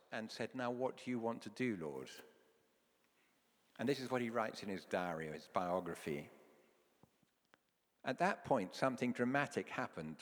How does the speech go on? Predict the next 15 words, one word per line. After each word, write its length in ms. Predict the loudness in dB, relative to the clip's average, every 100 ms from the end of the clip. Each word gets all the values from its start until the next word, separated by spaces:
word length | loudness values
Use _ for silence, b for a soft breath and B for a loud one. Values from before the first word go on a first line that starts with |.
| -4
which 200 | -2 -2
has 180 | -6 0
radically 460 | 2 2 0 0 2
altered 440 | 2 2 -2 -2
my 200 | -2 0
life. 440 | 2 0 -2 -8 -16 -20 _ _ _ _ _ _ b b b b b -6
The 80 | -2
Holy 300 | 0 0 -2
Spirit 560 | -2 2 4 2 -2
came 200 | -2 2
upon 360 | 0 0 0 0
me 140 | -2 0
in 140 | 0
his 280 | 0 -4 -6
power, 440 | -6 -4 -4 -6